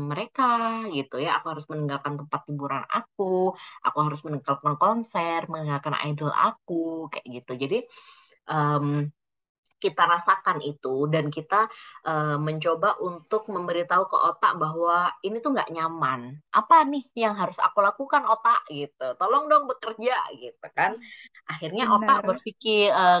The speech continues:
Speaker 1: ketika emosi kita sudah tervalidasi, eh, informasi otak itu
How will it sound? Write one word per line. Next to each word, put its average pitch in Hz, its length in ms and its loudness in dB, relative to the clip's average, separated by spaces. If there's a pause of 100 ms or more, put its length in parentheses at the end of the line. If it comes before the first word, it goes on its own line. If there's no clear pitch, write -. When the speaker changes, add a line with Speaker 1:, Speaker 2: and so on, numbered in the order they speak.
Speaker 1:
ketika 190 400 -4
emosi 180 320 -4
kita 185 240 -4
sudah 170 240 -4
tervalidasi, 165 1040 0 (380)
eh, 156 320 6 (100)
informasi 170 640 -4
otak - 320 -2
itu 277 400 -4